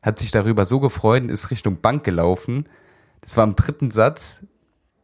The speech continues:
zum sechs fünf, ist zur Bank gelaufen und der Garin ist eben vorm Schiri-Stuhl gekreuzt und der ist in den reingelaufen.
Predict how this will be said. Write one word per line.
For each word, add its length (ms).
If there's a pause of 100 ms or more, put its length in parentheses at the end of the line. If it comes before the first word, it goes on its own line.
zum 220
sechs 280
fünf, 480 (1160)
ist 160
zur 100
Bank 260
gelaufen 520
und 300
der 100
Garin 380
ist 180
eben 420
vorm 240
Schiri-Stuhl 760
gekreuzt 800
und 180
der 100
ist 180
in 100
den 160
reingelaufen. 880